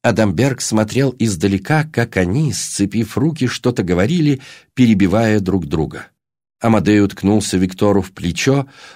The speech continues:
тот быстро провёл рукой по его волосам, и четверть часа спустя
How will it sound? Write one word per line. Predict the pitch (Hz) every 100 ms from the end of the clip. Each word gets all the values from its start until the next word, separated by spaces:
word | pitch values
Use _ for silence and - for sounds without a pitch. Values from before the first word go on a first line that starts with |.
| -
тот | 143 123
быстро | 92 151 - 117
провёл | 113 107 120 117
рукой | 110 - 131
по | 127
его | 113 110
волосам, | 95 85 82 151 147 -
и | 123
четверть | 123 - 151 123 104 -
часа | - 123 -
спустя | 90 - 80 - 160 156